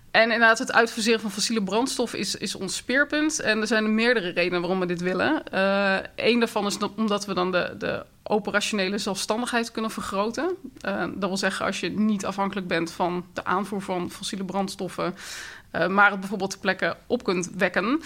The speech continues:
dan kun je langer zelfstandig opereren en op deze manier ook je, je slagkracht vergroten. Ehm, daarnaast ben je dan niet afhankelijk van politieke instabiele landen, waar we dan vaak opereren, eh, voor de aanvoer of de doorvoer van je diesel. Ehm,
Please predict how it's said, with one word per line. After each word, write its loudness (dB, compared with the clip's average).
dan -4
kun 2
je 2
langer 4
zelfstandig -2
opereren 0
en 0
op -2
deze -2
manier -2
ook -6
je, -6
je -8
slagkracht -4
vergroten. 0
Ehm, 2
daarnaast 4
ben 2
je 4
dan 2
niet 0
afhankelijk -2
van -6
politieke -4
instabiele -4
landen, 0
waar 0
we 0
dan -2
vaak -2
opereren, -4
eh, -2
voor -2
de 2
aanvoer 0
of -4
de -4
doorvoer -2
van -4
je -2
diesel. -4
Ehm, 4